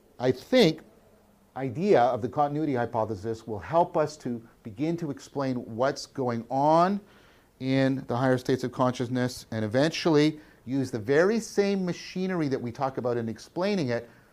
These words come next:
in, to justify it, to give a rational justification for it. All right, so we know, for example, that in flow, there has to be a relevant expertise.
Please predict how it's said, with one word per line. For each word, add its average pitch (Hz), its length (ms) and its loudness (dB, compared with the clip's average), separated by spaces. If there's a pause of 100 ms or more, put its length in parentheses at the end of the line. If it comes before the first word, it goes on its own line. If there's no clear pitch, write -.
(300)
in, 117 220 -10 (200)
to 131 140 -10
justify 135 720 2
it, 85 80 -6
to - 80 -12
give 107 120 -2
a 110 60 2
rational 120 420 0
justification 107 880 -4 (360)
for 107 240 0
it. 80 100 -6 (1000)
All 185 60 4
right, 165 260 6 (960)
so 180 420 6
we 175 140 -2
know, 262 240 6
for 208 200 4
example, 139 680 2 (340)
that 139 320 0
in 135 140 -2
flow, 170 760 4 (420)
there 131 140 -4
has 160 200 2
to 175 80 -2
be 147 120 -2
a 139 80 2
relevant 139 500 2
expertise. - 760 -8